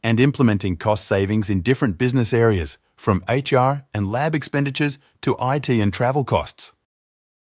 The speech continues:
The key to successful cost-cutting in such scenarios lies in a comprehensive analysis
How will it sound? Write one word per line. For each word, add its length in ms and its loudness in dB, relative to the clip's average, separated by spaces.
The 100 2
key 220 2
to 80 0
successful 560 0
cost-cutting 560 0
in 80 0
such 260 -2
scenarios 600 0
lies 420 0
in 80 2
a 60 0
comprehensive 680 0
analysis 540 0